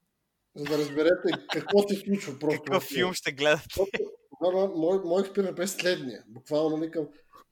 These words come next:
Speaker 1: „Сега какво правя? Да, ще гледам някой тия Джеймс Бонд.“ И гледал съм първия. Гледал съм втори, викам, „Айде да мен да Golden Gun“, чета в Wiki-то,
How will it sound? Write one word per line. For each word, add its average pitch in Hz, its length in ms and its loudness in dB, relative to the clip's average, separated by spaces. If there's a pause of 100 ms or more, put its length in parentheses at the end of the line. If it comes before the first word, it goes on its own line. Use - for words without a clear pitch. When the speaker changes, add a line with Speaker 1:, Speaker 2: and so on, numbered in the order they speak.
(100)
Speaker 1:
„Сега 233 120 -4
какво 170 300 -2
правя? 175 220 0
Да, 185 120 4
ще - 100 -6
гледам 165 180 4
някой 165 220 0
тия 151 140 -2
Джеймс 135 280 -6
Бонд.“ 107 300 -10
И 202 80 -12
гледал 190 220 -2
съм 113 420 -10
първия. 147 440 -8 (1400)
Гледал 165 120 0
съм 160 80 -10
втори, 185 220 2
викам, 196 180 -4
„Айде 180 160 2
да 151 80 0
мен 147 200 4
да - 220 -6
Golden 127 400 -6
Gun“, 151 320 0
чета - 260 -6
в 139 160 -4
Wiki-то, 156 640 -6